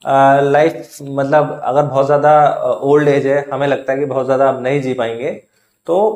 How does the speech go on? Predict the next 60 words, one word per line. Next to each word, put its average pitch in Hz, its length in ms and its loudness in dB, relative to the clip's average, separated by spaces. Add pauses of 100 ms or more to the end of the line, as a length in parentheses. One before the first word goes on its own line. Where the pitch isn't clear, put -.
(220)
अ, 123 460 0
उनकी 139 260 -4
अगर 143 200 0
मान 135 200 -2
लीजिए 139 160 -2
life 131 340 -2
हमें 135 140 -6
लगता 127 220 -6
है 135 80 -4
कि 131 60 -8
दस 127 180 -4
साल, 123 260 0
आठ 123 180 0
दस 123 160 -8
साल 120 180 -6
ही 120 60 -6
है, 120 120 -8
पाँच 120 200 -2
साल 117 220 -6
है, 139 60 -4
तो 151 140 -6
उसमें 147 280 -4
हम 156 180 -4 (340)
bioprosthetic 123 720 0
valve 104 260 -6
का - 320 -10 (680)
यूज़ 127 240 -6 (160)
कर 104 100 -4
सकते 101 340 -12
हैं, 101 260 -18 (400)
ठीक 185 140 -2
है। - 340 -6 (720)
तो 185 100 4
ये, 175 220 6
ये 180 160 6
इसके 175 260 -2
फायदे 143 420 0
और 160 160 -4
नुकसान 131 500 -6
हैं। 95 320 -14
एक 120 220 -8
तो 151 400 2
mechanical 139 460 0
valve 151 240 2
हम 151 120 -8
किस 143 200 -10
में 151 80 0
लगाएंगे, 165 260 0
ये 180 60 2
आपका 175 240 0
सर्जन 151 380 0
ही 156 60 -6
तय 147 200 0
करता 143 260 -4
है 151 80 -4
कि 151 60 -8
हमें 147 280 -6
इस - 100 -16
patient 131 480 -8
में 160 140 -8